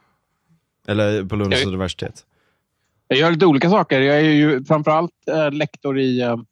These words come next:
Speaker 2: i fastighetsvetenskap och docent i fastighetsekonomi.
Speaker 1: Mm.
Speaker 2: Så att jag undervisar ju på det som är lantmäteriprogrammet. Så jag är på den tekniska fakulteten, eller Lunds tekniska högskola.
Speaker 1: Mm.
Speaker 2: Eh,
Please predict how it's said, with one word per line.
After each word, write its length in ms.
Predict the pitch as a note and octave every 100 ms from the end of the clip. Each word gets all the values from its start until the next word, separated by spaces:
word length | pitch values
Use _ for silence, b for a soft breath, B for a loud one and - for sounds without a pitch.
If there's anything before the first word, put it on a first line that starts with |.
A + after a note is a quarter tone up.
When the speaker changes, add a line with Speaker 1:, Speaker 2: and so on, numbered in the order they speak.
| _ _
Speaker 2:
i 140 | C3 A#2+
fastighetsvetenskap 1120 | A#2+ - A#2 G#2+ _ - A2+ A2+ G#2+ B2+ B2+
och 140 | A#2+ A2+
docent 380 | A#2 A#2 A2 -
i 40 |
fastighetsekonomi. 760 | A#2+ A2+ A2+ A2 G#2+ A2+ C3+ - _ _ -
Speaker 1:
Mm. 160 | G#2+
Speaker 2:
Så 60 | A#2
att 60 |
jag 240 | C#3 B2+ B2+
undervisar 540 | C#3+ B2 A#2 A2+ B2+
ju 180 | B2+ C#3
på 480 | - C3+ A#2 A2+ G#2+ _ _ _
det 240 | - A#2
som 200 | G#2 A2+
är 120 | G#2+ G#2
lantmäteriprogrammet. 1000 | A#2+ A#2 A#2+ B2 B2 A2+ A#2 G#2 A2 A#2+ _ _ _ _ _ _ _ _ _
Så 100 | C#3+
jag 80 | A#2+
är 40 |
på 100 | A#2
den 140 | A#2
tekniska 520 | B2 A#2 - A2+ - A#2+
fakulteten, 560 | B2 B2 B2 F2 G#2+
eller 140 | G2 G#2+
Lunds 240 | G#2+ -
tekniska 420 | A2+ G#2+ G#2 A#2
högskola. 500 | A2 G#2 - G2 G2+ - _ _ -
Speaker 1:
Mm. 200 | A2+ C3+ - _ _ -
Speaker 2:
Eh, 500 | G#2 G2 F#2+ F#2